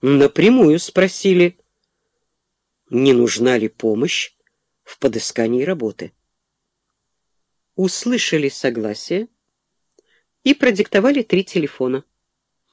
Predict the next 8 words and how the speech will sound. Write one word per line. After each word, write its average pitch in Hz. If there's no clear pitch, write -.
после 160
чего 208
Андрей 151
Николаевич 156
был 147
отпущен 139
на 117
свободу. 107